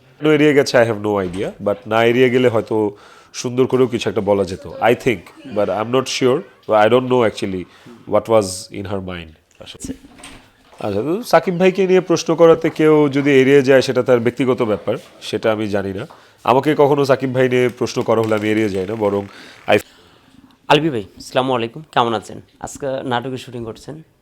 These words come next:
Speaker 2: কেমন লাগছে অনুভূতিটা?
Speaker 1: আহ, ওয়ালাইকুম আসসালাম, ভালো আছি। আজকে,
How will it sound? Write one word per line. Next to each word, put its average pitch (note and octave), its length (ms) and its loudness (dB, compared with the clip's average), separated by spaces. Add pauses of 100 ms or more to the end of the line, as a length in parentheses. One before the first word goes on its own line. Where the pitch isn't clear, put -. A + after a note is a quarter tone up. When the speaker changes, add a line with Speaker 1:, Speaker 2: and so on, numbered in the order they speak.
(380)
Speaker 2:
কেমন A2+ 220 -6
লাগছে G#2+ 340 -12
অনুভূতিটা? - 460 -20 (640)
Speaker 1:
আহ, F2 140 -8
ওয়ালাইকুম G2 380 -2
আসসালাম, G2+ 440 -4
ভালো F#2 220 -4
আছি। A#2+ 340 -8 (640)
আজকে, - 400 -6